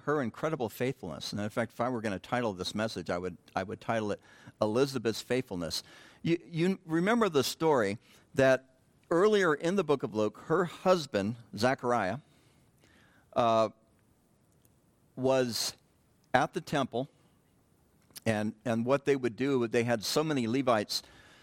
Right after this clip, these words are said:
uh, that they would cast lots, and different orders, different families or different groups of the Levites would come, and they would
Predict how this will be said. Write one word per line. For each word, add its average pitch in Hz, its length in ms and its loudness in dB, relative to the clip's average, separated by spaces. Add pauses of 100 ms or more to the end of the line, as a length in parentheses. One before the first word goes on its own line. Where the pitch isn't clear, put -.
(180)
uh, 113 180 4
that 110 180 0
they 120 120 0
would 110 220 -4
cast 135 400 0
lots, 123 340 0
and 95 180 -2
different 131 440 0
orders, 127 580 2 (260)
different 127 360 -2
families 123 560 -2
or 104 100 -2
different 127 320 -4
groups 123 360 -2
of 110 120 -2
the 107 60 -4
Levites 113 600 -2
would 104 160 -10
come, 127 320 -2
and 104 120 -2
they 104 120 0
would 104 200 -4